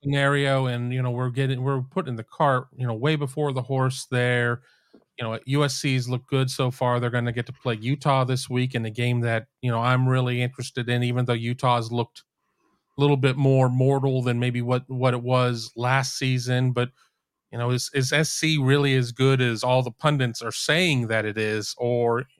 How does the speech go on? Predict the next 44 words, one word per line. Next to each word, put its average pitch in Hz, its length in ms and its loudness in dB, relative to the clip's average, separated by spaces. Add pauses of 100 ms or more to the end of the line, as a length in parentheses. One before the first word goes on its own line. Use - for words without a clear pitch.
you 147 40 -8
know, 139 160 -2
again, 131 340 0
I'm, 135 340 2
I'm 143 120 -2
kinda 208 240 2
waiting 139 300 2
for 131 120 -2
the 123 100 2
Alex 127 360 2
Grinch 127 320 -2
defense 123 580 -4
to 110 300 -2 (600)
arrive 110 540 2
and 113 220 -4
be 120 140 0
like, 113 320 -2
"All 185 80 4
right, 120 240 0
well, 123 420 2 (1040)
we're 139 260 2
okay. 113 400 -2
We'll 131 200 2
just 131 200 0
do 131 80 2
whatever 113 300 2
we 107 120 -2
want." 104 360 -2
And 110 280 -2
just, - 360 -4
you 151 120 -6
know, 135 160 -2
and, 143 240 2
and, 139 220 2 (380)
and 131 100 2
it 131 100 2
turns 147 280 6
into 135 200 4
one 131 200 4
of 131 80 4
those 120 680 2 (680)
thirty-eight 135 680 2
thirty-five 120 520 2
shootouts. - 640 -6